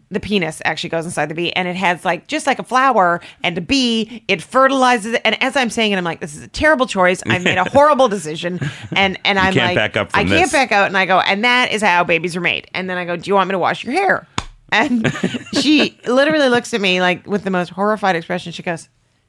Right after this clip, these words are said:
Speaker 1: "No, I, I, I wanna get out of the bath."
Speaker 2: Yeah, I wanna go lay down. <laughs>
Speaker 1: Yeah. So she gets to the bath. So twenty minutes later, she comes up to me. She's got her hand on her hip, and she goes, "Mommy, I was thinking about that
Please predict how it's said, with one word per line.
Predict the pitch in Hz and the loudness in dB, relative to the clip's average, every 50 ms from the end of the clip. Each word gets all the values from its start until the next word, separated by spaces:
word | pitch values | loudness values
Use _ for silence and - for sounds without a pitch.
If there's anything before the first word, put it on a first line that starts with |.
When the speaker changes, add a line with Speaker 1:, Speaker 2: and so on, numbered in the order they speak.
| _ _ | _ _
Speaker 1:
"No, | - 220 247 285 320 233 139 | 0 2 4 4 4 4 2
I, | - - 101 - - _ _ _ _ - | 0 -2 -4 -4 -6 _ _ _ _ -4
I, | 160 - - - | -4 -4 -2 -2
I | 190 196 | -2 0
wanna | 196 202 233 269 240 | 0 0 0 -2 -2
get | 233 185 | -2 -2
out | 185 180 | -2 -4
of | 175 | -4
the | 160 | -6
bath." | - - 71 - - - - - _ _ | -10 -10 -12 -12 -14 -16 -20 -20 _ _
Speaker 2:
Yeah, | - 87 90 87 | -4 -2 0 2
I | 107 | 2
wanna | 131 131 131 | 2 2 2
go | 131 135 | 2 2
lay | 120 - 110 113 | 2 2 2 2
down. | 110 131 113 107 - 82 78 80 | 2 0 0 0 0 -2 -4 -2
<laughs> | |
Speaker 1:
Yeah. | 208 247 254 220 170 - | 0 2 4 4 2 0
So | 160 - - 220 | -2 -2 -2 -2
she | 214 - 208 | -2 -2 -2
gets | 254 262 - | -4 -2 -2
to | 339 320 | -2 0
the | 277 | 2
bath. | 220 190 190 185 | 2 2 2 0
So | - | -6
twenty | 185 - 233 226 240 | -10 -10 -8 -8 -6
minutes | 233 220 - - | -8 -8 -10 -10
later, | 180 165 175 | -10 -12 -12
she | 170 - | -12 -14
comes | - 170 175 170 | -16 -16 -14 -14
up | 160 - | -14 -14
to | - 165 | -16 -18
me. | 156 - | -18 -18
She's | 156 175 - | -18 -18 -16
got | - 151 | -14 -14
her | - | -14
hand | 160 175 151 139 | -14 -14 -14 -12
on | 143 151 | -12 -12
her | 165 | -12
hip, | 170 - - | -12 -14 -14
and | 156 - | -16 -14
she | - | -12
goes, | - - - | -14 -12 -4
"Mommy, | - 247 277 269 247 247 339 381 - _ _ _ _ _ _ _ _ _ _ _ _ _ _ _ | 0 0 2 2 4 2 0 0 -4 _ _ _ _ _ _ _ _ _ _ _ _ _ _ _
I | - 196 | -2 -2
was | 214 220 | 0 0
thinking | 262 294 262 285 | -2 -2 -2 0
about | 247 214 202 190 190 | 0 2 0 0 0
that | 190 175 185 - - | 0 0 0 -2 -4